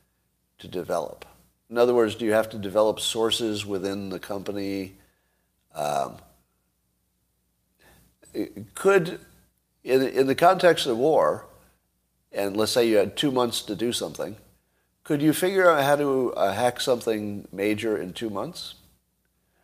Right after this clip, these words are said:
Or, here's my question, or do the, uh, the blackmail ransomware hackers,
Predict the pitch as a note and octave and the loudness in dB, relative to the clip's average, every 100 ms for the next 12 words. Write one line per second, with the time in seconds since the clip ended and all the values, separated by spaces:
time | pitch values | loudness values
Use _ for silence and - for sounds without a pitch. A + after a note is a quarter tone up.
0 | _ _ - F3 C#3+ F2+ C3+ - - _ | _ _ 0 6 8 6 4 -6 -20 _
1 | _ _ C#3 C#3+ C3+ A2 G2 G#2 G2+ - | _ _ -2 -2 0 -4 0 -2 -2 -12
2 | - - _ _ _ _ _ _ - A#2 | -20 -20 _ _ _ _ _ _ 0 4
3 | B2+ B2 A#2+ A2 A2 G#2 G2 F2+ - - | 4 4 0 0 0 4 4 4 0 -16
4 | _ _ G#2+ G2 B2 C#3+ C#3+ B2 A#2 G#2+ | _ _ -10 2 4 4 2 2 4 4
5 | F#2+ A2+ B2 A2 F#2 F2 F#2+ F2+ - D#2+ | 0 -2 -2 -2 0 0 -2 -6 -6 -8
6 | A#2+ - | -8 -12